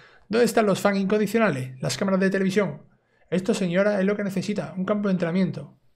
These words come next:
Estaréis dos semanas aquí preparando para la W W E. <coughs> Me muero. De ver Twitch, no aceptaría semejante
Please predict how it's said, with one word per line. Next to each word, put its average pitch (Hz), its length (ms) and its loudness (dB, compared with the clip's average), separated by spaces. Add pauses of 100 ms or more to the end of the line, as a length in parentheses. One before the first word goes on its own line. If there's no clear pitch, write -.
(300)
Estaréis 202 320 2
dos 226 100 4
semanas 214 300 2
aquí 190 180 -4
preparando 202 400 -6
para - 200 -6
la 165 120 -6
W 190 480 4
W 160 560 -4
E. 226 460 6
<coughs> - 20 2
Me 190 80 2
muero. 170 300 2 (480)
De 175 160 0
ver 240 200 4
Twitch, 214 400 -2
no 214 80 2
aceptaría 185 340 2
semejante 190 600 -2